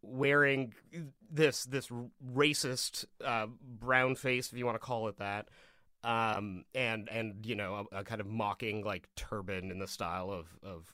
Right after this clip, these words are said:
Aladdin. Also, not a very good Aladdin costume, let's just say. Like, that's not what Aladdin looks like.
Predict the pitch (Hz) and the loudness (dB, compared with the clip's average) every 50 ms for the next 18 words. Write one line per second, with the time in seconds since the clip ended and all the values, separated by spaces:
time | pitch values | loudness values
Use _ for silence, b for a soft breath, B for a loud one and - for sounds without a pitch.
0 | _ - 104 95 92 92 92 90 98 101 110 123 - 120 139 - - 143 123 104 | _ -12 -8 -6 -4 -4 -4 -4 -4 -6 -6 -6 -6 -8 -6 -4 -2 -2 -2 -2
1 | 107 120 131 143 156 156 110 110 98 107 110 92 95 92 90 90 85 85 82 - | -2 -2 -2 0 -2 -2 -4 -4 -4 -4 -4 -4 -6 -6 -6 -6 -6 -6 -8 -12
2 | - - - - - - - - - - 107 - - - 107 - - - - 110 | -14 -16 -18 -16 -16 -16 -16 -16 -14 -14 -14 -14 -12 -10 -8 -8 -8 -10 -8 -6
3 | 113 113 - B B B B 156 165 202 208 233 226 214 208 - - 165 147 127 | -6 -6 -6 B B B B 2 10 12 12 12 12 12 8 8 8 6 6 6
4 | 104 110 117 131 120 120 131 110 92 101 113 110 - - - 101 85 - - - | 4 4 4 4 2 2 0 -4 -4 -4 -6 -6 -6 -6 -8 -8 -8 -10 -12 -20